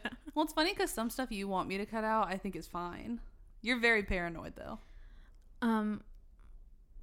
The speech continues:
Speaker 2: Yeah, you're not denying it. So you, Maggie's very paranoid. 'Cause you'll be like, "I don't think I sounded funny.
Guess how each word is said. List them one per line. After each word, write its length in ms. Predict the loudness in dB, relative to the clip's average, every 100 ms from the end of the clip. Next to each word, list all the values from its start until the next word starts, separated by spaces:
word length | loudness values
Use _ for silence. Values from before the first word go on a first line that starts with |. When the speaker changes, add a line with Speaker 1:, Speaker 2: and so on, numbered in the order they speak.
| -14 -4
Speaker 2:
Yeah, 260 | 4 4
you're 180 | 4 2
not 180 | 0 0
denying 480 | -2 0 0 0 -2
it. 140 | -2
So 100 | -2
you, 240 | -4 -4 -2
Maggie's 400 | 2 2 4 2
very 280 | 4 4 2
paranoid. 560 | -2 -4 -4 -8 -10 -12 -16 -18 -10 -2
'Cause 160 | 2
you'll 120 | 2
be 120 | 4 2
like, 160 | 0 -2 -16 -12 2
"I 60 | 6
don't 140 | 6
think 140 | 6 4
I 80 |
sounded 300 | 4 2 2 2
funny. 200 | 4